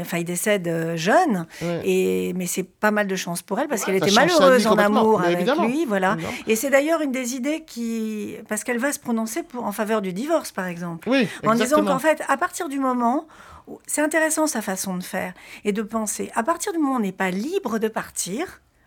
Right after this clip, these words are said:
Speaker 1: alors on peut pas considérer qu'aimer et que le mariage est une chose
Speaker 2: Est,
Speaker 1: libre.
Speaker 2: est une
Speaker 1: À partir du moment où on peut partir, on est libre de le faire,
Speaker 2: Et on
Speaker 1: alors
Speaker 2: reste
Speaker 1: c'est un
Speaker 2: si on veut.
Speaker 1: engagement qui vaut le coup.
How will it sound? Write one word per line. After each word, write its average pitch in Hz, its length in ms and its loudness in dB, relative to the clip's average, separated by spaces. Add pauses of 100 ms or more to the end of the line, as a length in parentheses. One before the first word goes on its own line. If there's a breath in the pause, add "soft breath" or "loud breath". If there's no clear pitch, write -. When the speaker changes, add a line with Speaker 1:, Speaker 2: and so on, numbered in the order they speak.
Speaker 1:
alors 277 200 0
on 294 60 -4
peut 233 100 -8
pas 247 160 0
considérer 220 560 -4
qu'aimer 220 420 -2
et 190 60 -8
que - 100 -10
le 180 120 -4
mariage 190 480 -4
est 302 120 -12
une 294 120 0
chose 302 240 -6
Speaker 2:
Est, 339 80 2
Speaker 1:
libre. 247 160 -2
Speaker 2:
est 185 160 -2
une 202 60 -4 (340 loud breath)
Speaker 1:
À 214 100 2
partir 392 360 0
du 277 60 -2
moment 208 260 0
où 170 140 -6
on - 40 -6
peut 370 280 2
partir, 190 460 -2
on 165 100 -6
est 156 80 -8
libre 285 280 -2
de 220 80 2
le 180 80 -2
faire, 180 320 -4
Speaker 2:
Et - 340 -4
on - 40 6
Speaker 1:
alors 180 220 4
Speaker 2:
reste 233 180 6
Speaker 1:
c'est 302 80 4
un - 20 6
Speaker 2:
si 269 60 6
on - 20 6
veut. 240 60 8
Speaker 1:
engagement 214 540 2 (200 loud breath)
qui 269 160 -6
vaut 277 140 2
le 262 80 -10
coup. 285 260 -4